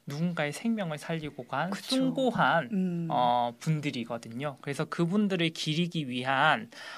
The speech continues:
Speaker 1: 추모 공원이 있다면,
Speaker 2: 너무 좋네요.
Speaker 1: 네, 아마 기증자의 유가족분들도
Speaker 2: 음.
Speaker 1: 그곳에 가서 나의 가족을 기리고 추억할 수 있고,
Speaker 2: 음.
Speaker 1: 그리고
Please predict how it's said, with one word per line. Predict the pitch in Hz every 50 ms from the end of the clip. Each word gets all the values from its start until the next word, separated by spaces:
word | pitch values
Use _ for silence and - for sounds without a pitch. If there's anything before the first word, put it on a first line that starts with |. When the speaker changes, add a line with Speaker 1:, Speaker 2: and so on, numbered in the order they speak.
| - -
Speaker 1:
추모 | - - - 311 285 226 170
공원이 | - - 120 117 131 151 156 139 131
있다면, | 139 - - 120 113 117 120 143 147 117 - - _ _ - -
Speaker 2:
너무 | - 202 185 190 240 294
좋네요. | 294 302 233 190 170 160 160 170 170 160 156 -
Speaker 1:
네, | 151 147 131 127 127 - - - - - - - - -
아마 | 131 135 156 170 170 170 165 165 165 160 160 -
기증자의 | - 165 151 160 180 202 202 208 202 - - 180 165 156 156 151 147 147 147 147 151 156 - _ _ _ _ - 151 143 143 147 135
유가족분들도 | 131 135 127 190 208 196 196 - - 156 147 139 139 135 127 117 - 185 226
Speaker 2:
음. | 208 208 202 190 175 165 160 165 170 _ _ -
Speaker 1:
그곳에 | - - 151 180 175 170 180 160
가서 | - 127 127 123 - 147 160 196 233 233 - _ -
나의 | - 131 143 143 135
가족을 | - - 151 147 - 147 131 131 - 208 233 254 285 330 - _ _ _ _ _ _ -
기리고 | - - 156 143 156 151 156 143
추억할 | - - 208 190 170 - - 170 165
수 | - 226 -
있고, | 196 202 202 196 190 - 185 180
Speaker 2:
음. | 175 175 170 165
Speaker 1:
그리고 | 160 156 139 139 135 - 220 240 262